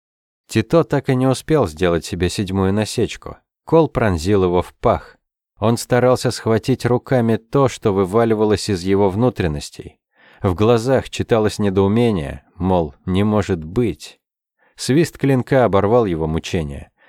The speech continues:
И, падая в собственную жижу, тело заскользило и нехотя полетело к земле. Но это была только первая волна,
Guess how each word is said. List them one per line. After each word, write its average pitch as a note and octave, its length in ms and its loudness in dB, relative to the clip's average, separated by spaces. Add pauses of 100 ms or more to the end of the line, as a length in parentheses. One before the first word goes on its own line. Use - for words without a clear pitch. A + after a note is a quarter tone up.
(220)
И, G#2+ 100 2
падая C#3+ 380 2
в - 80 -4
собственную A#2+ 640 0
жижу, A#2+ 480 2 (280)
тело B2+ 300 2
заскользило A2 760 0
и G#2 260 -2
нехотя A#2+ 520 0
полетело F#2+ 560 0
к E2 80 -6
земле. F2 520 -2 (560)
Но D#3 100 0
это D#3 200 2
была G#2+ 400 2
только G#2+ 420 0
первая A2 500 2
волна, D#2 460 -2